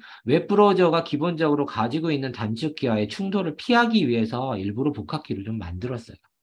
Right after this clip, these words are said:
그래서 만들고 직접적인 소스에 대한 부분들은요,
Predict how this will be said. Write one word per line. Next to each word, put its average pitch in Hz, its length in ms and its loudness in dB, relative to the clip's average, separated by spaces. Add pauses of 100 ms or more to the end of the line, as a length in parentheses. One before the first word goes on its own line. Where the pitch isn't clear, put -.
(480)
그래서 120 120 -6
만들고 151 760 4
직접적인 190 680 4
소스에 226 520 4
대한 165 260 2
부분들은요, 113 840 -4